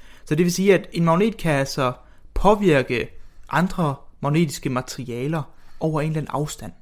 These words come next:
Og det kan den gøre, fordi at imellem de to magneter, for eksempel, så er der et magnetisk felt. Og har du et magnetisk felt, og har du et elektrisk felt, og du kan blande dem sammen, så har du en elektromagnetisk bølge.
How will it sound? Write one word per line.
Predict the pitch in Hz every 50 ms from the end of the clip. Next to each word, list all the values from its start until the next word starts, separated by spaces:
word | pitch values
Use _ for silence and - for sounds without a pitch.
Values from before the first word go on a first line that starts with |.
| - - _ _ - - - - - - -
Og | - -
det | - 185 180
kan | - 180
den | 170 165
gøre, | - 147 151 170 185 185
fordi | 180 - 151 - - 175 190
at | - 143 143
imellem | 139 139 143 170 190 190 170 135 131
de | -
to | 135 - - - 170
magneter, | 143 127 127 131 147 143 135 147
for | 147 - -
eksempel, | - - - - - - 151 - -
så | - - 120
er | 147 151
der | 147
et | 131 - - -
magnetisk | 139 135 143 143 147 160 156 151 139 - - - -
felt. | - 127 - - - - _ - - - - - - - _ _ - - - - - - - - - - - - - _ - - - - -
Og | - 139 143 147 - - - - - - - - - - - - -
har | - - 202 220 214
du | 185
et | 170 151 147
magnetisk | 156 143 135 135 139 165 220 247 220 - 151 - - -
felt, | - - 175 160 - - - - - - - - - - - - -
og | - -
har | - 170 170 156
du | 147 135
et | 135 131 - - - - -
elektrisk | - 135 131 151 196 190 - - - 147 - -
felt, | - - 151 139 - - - - - - - - - - - - - - - - - - - - - - - - - -
og | - -
du | -
kan | - -
blande | - 139 131 131 135
dem | - 151 165
sammen, | 170 - - 180 170 147 120 - 127
så | - 160
har | 160 175 165
du | 147 139
en | 143
elektromagnetisk | 143 139 135 151 170 170 - - - 131 127 135 127 127 143 - -
bølge. | - - - 120 123 -